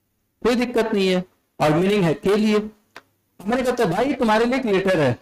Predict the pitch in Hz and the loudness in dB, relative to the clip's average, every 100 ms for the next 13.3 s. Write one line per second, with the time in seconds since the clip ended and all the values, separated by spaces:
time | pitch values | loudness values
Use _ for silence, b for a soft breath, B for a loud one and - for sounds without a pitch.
0 | - 151 156 175 160 160 - 151 147 - | -4 -2 0 2 2 0 0 0 2 0
1 | 135 117 - _ _ _ _ _ 160 185 | 0 0 -6 _ _ _ _ _ -2 0
2 | 214 247 196 170 196 202 180 175 220 202 | 2 2 2 2 2 2 2 2 2 0
3 | 165 190 160 180 147 180 214 220 208 208 | 0 2 2 2 2 2 2 2 0 0
4 | 240 226 190 180 - 196 190 170 170 151 | 0 0 0 -2 0 0 2 0 0 0
5 | 151 131 131 117 - _ _ _ _ _ | 0 -2 -2 -4 -6 _ _ _ _ _
6 | _ _ _ _ 143 156 175 180 202 247 | _ _ _ _ -4 -2 0 0 2 0
7 | 247 - _ _ _ _ _ _ _ _ | -2 -8 _ _ _ _ _ _ _ _
8 | _ - 156 160 156 185 196 196 226 220 | _ -2 0 2 2 2 2 0 2 2
9 | 240 240 226 233 233 220 226 240 320 330 | 2 2 2 0 0 2 4 2 2 -2
10 | _ _ _ _ _ - 147 156 180 151 | _ _ _ _ _ -4 0 2 2 2
11 | 143 143 135 147 139 160 156 214 208 208 | 0 0 0 -2 -2 0 0 0 0 0
12 | 175 190 226 202 - 156 165 - 202 208 | 2 2 0 -2 -2 -2 -2 0 0 2
13 | 277 330 | 2 0